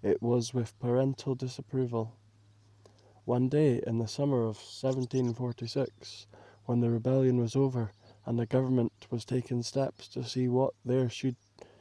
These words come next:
see that there should not be another, Duncan Forbes sat down and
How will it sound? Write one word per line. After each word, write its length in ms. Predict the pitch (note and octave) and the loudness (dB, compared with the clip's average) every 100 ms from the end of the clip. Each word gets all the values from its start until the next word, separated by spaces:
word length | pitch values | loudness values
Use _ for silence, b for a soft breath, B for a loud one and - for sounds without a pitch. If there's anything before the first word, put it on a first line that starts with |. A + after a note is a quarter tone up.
| B B B B | B B B B
see 300 | - - C#3+ | -6 2 4
that 240 | B2+ - | 6 4
there 220 | - B2 A#2 | 4 2 2
should 240 | - B2+ | -2 0
not 180 | B2+ C3+ - | 2 2 2
be 140 | B2+ | 4
another, 420 | B2 C3+ B2+ A2+ - _ _ _ _ _ _ _ | 4 2 0 -2 -6 _ _ _ _ _ _ _
Duncan 300 | B2+ A#2 B2+ | -2 0 -2
Forbes 320 | A#2+ C3 A#2 | 2 2 2
sat 240 | - C3 - | -2 -2 0
down 240 | C#3 C3+ | 2 2
and 160 | A#2 | 2